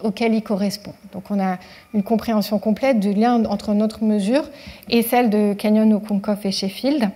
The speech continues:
L'avantage d'une formule locale, c'est que par exemple, vous vous donnez un graphe aussi grand que vous voulez,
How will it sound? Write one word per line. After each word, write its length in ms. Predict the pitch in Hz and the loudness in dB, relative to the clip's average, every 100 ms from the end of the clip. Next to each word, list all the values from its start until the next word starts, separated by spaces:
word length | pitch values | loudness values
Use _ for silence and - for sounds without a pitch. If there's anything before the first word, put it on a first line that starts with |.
| - - - - - - - | -10 -20 -20 -20 -20 -14 2
L'avantage 520 | 226 269 277 285 247 | 4 4 4 4 4
d'une 160 | 247 226 | 4 4
formule 400 | 240 240 240 226 | 4 4 6 4
locale, 320 | 220 320 349 | 4 2 2
c'est 140 | 294 220 | 0 2
que 60 | |
par 120 | 220 | 2
exemple, 360 | 214 214 311 285 | 4 4 2 2
vous 60 | 214 | 2
vous 200 | 214 214 | 4 4
donnez 400 | 220 240 262 - | 6 4 4 2
un 140 | 202 208 | -2 -2
graphe 320 | 208 240 220 | 0 -2 -2
aussi 260 | 208 - 214 | -6 -4 -4
grand 320 | 202 247 294 | -2 -2 -2
que 120 | 302 | -2
vous 160 | 214 208 | 0 0
voulez, 400 | 202 220 277 | 2 2 2